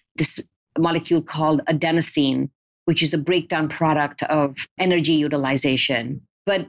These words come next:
the effects of adenosine on sleep are very restricted to certain parts of sleep, and it's in certain areas of the brain.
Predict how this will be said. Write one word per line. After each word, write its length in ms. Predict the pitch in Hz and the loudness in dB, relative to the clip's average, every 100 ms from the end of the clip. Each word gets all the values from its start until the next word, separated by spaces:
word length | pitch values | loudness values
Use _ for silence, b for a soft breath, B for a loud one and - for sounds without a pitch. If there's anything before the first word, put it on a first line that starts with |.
| - | -4
the 200 | 180 226 | 2 4
effects 360 | 214 294 294 269 | 2 -2 -4 -2
of 80 | |
adenosine 600 | 220 185 233 240 - 214 | 0 0 0 -2 0 2
on 100 | 196 | 0
sleep 400 | 165 - 214 196 | -2 -2 0 0
are 80 | 196 | 0
very 220 | 202 226 | 2 2
restricted 540 | 196 190 - 196 190 156 | 0 0 -2 -4 -4 -4
to 60 | |
certain 380 | 165 196 165 147 | -2 -2 -2 -4
parts 420 | - - 214 208 196 | -4 -4 -2 -2 -4
of 80 | |
sleep, 480 | 180 - 190 190 180 | -4 -2 0 2 2
and 100 | 160 | 0
it's 160 | 156 - | 0 0
in 60 | |
certain 480 | 147 - 226 226 214 | -2 -2 -2 0 -2
areas 340 | 196 190 190 170 | 2 2 2 0
of 140 | - | -4
the 60 | 151 | -2
brain. 420 | 160 170 170 | 0 0 0